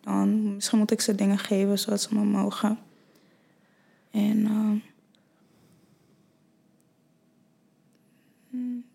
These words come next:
som-, de ene dag had ik wel vriendinnen en de andere dag weer niet. En dan,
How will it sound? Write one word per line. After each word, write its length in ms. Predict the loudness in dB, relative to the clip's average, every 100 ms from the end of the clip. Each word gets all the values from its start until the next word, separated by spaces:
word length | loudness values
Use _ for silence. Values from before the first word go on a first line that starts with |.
| -12
som-, 440 | -2 4 6 6 4
de 120 | 4
ene 240 | 6 6
dag 220 | 6 2 0
had 120 | 0
ik 100 | 0
wel 240 | 2 2
vriendinnen 680 | 0 2 4 4 4 4 2 -2 -20 _ _ _ _
en 80 | 0
de 60 | 2
andere 360 | 4 4 4 2
dag 240 | -2 -4
weer 180 | 0 2
niet. 480 | 2 0 -4 -14 -20 _
En 140 | 4
dan, 380 | 6 6 6 4